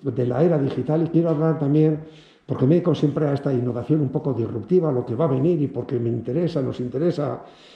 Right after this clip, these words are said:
a todas las edades, ¿no? Sobre todo, eh, vislumbrar el futuro para construirlo en un sentido,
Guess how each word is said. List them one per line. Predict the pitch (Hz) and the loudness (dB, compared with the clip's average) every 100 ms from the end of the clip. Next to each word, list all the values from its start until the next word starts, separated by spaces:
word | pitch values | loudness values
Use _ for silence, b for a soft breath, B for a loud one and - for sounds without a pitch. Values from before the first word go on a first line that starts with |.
| B B | B B
a | 127 - | -4 2
todas | 165 | 2
las | 143 131 | 2 -2
edades, | 131 202 147 120 | -2 0 -2 -2
¿no? | 180 | -2
Sobre | 147 139 | -2 -4
todo, | 165 175 196 196 196 B B B B B - | -2 0 0 0 -4 B B B B B -4
eh, | 127 127 127 127 123 120 123 120 127 131 131 - - - - - 110 123 | -2 0 0 -2 -2 -2 -2 -4 -6 -10 -10 -12 -12 -12 -12 -12 -10 -2
vislumbrar | 123 120 123 160 185 | -2 0 -2 0 0
el | 139 113 | 0 -4
futuro | 120 175 165 180 | -2 0 0 0
para | 120 117 | -2 -6
construirlo | - 123 - 117 208 185 135 | -4 -4 -2 0 2 2 0
en | |
un | 135 - | 0 0
sentido, | 139 117 139 151 151 | -4 -2 0 2 0